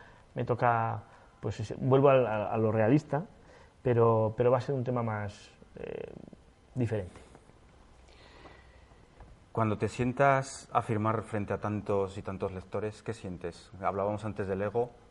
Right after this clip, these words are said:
Speaker 2: ¿Realmente colman tu ego o necesitas esa compañía, esa...?
Speaker 1: A ver, en el fondo hace mucha ilusión, eh,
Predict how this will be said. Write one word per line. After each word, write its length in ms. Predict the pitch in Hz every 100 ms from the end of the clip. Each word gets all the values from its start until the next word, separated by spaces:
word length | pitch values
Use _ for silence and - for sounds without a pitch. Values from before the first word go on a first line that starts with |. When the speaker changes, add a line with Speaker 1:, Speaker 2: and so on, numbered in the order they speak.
| -
Speaker 2:
¿Realmente 640 | 107 110 123 113 120 110 -
colman 440 | 117 113 110 104
tu 140 | 104
ego 360 | 110 117 135 147 - - - - _ _ _ -
o 120 | 110 107
necesitas 400 | 101 107 113 107
esa 140 | 110
compañía, 720 | 107 98 98 98 101 98 95
esa...? 480 | 95 101 92 92 90 92 - - - - - - - - - - -
Speaker 1:
A 100 | 139
ver, 200 | 160 139
en 200 | 143 139
el 100 | 139
fondo 1080 | 170 175 180 190 180 170 151 143 127 113 104 - 123
hace 200 | 117 135
mucha 240 | 123 131
ilusión, 520 | 113 101 127 117 101 92
eh, 320 | 87 87